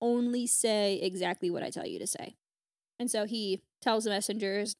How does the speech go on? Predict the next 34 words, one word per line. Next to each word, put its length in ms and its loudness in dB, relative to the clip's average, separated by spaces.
"I'm 340 -4
not 160 -4
gonna 140 -6
curse 240 -4
them, 180 -8
but 160 -6
I'll 180 -6
go 140 -2
with 180 -4
you 80 -8
guys." 380 -8
Now 280 -4
we 120 2
get 180 2
into 460 0
the 480 -6
promised 640 -4
talking 380 -6
donkey 320 -8
story. 420 -10
So 280 -4
God 300 2
all 180 0
of 60 -2
a 60 0
sudden 400 -4
turns 300 -6
into 340 -2
a 80 -2
wife 540 -2
written 300 -6
by 180 -2
a 100 -4
man, 520 -2